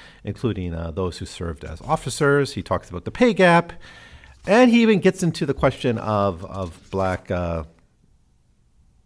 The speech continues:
Confederates. Um, but this is what he, what he does here is really interesting. He says almost, he almost says here, and I think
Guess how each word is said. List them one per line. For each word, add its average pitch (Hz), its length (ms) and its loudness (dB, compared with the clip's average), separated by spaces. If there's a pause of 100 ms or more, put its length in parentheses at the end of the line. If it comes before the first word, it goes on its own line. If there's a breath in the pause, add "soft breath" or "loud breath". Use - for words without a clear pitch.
(120)
Confederates. - 800 0 (1500)
Um, 107 260 -2 (340 loud breath)
but 160 200 2
this 262 120 2
is 339 60 0
what 233 160 6
he, 185 100 0
what 147 280 0
he - 20 -4
does 233 180 6
here 214 140 6
is 120 100 0
really 180 180 2
interesting. 127 440 -4
He 123 160 -4
says 247 280 2
almost, 226 640 2
he 190 120 2
almost 311 380 2
says 117 260 2
here, - 260 -10
and 113 320 -14
I 127 100 -4
think 131 200 -10